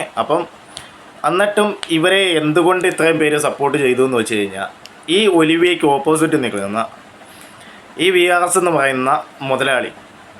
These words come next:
അവരെന്തുമാത്രം ക്രൂരയാണെന്നും അവരേതെല്ലാം സ്ഥാപനങ്ങൾ ഇല്ലാതാക്കാൻ നോക്കിയിട്ടുണ്ടെന്നൊക്കെ നമുക്ക് വ്യക്തമായിട്ടൊരു ധാരണ ഉണ്ടായേണ്ടതാണ്. അപ്പം നമ്മളുടെ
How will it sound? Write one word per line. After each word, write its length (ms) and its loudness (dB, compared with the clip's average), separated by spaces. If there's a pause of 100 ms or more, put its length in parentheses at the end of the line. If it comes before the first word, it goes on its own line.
(280)
അവരെന്തുമാത്രം 720 0
ക്രൂരയാണെന്നും 640 0 (200)
അവരേതെല്ലാം 580 0
സ്ഥാപനങ്ങൾ 560 0
ഇല്ലാതാക്കാൻ 560 0
നോക്കിയിട്ടുണ്ടെന്നൊക്കെ 760 -6
നമുക്ക് 260 -2
വ്യക്തമായിട്ടൊരു 580 0
ധാരണ 360 2
ഉണ്ടായേണ്ടതാണ്. 460 0 (840)
അപ്പം 220 0 (1300)
നമ്മളുടെ 480 2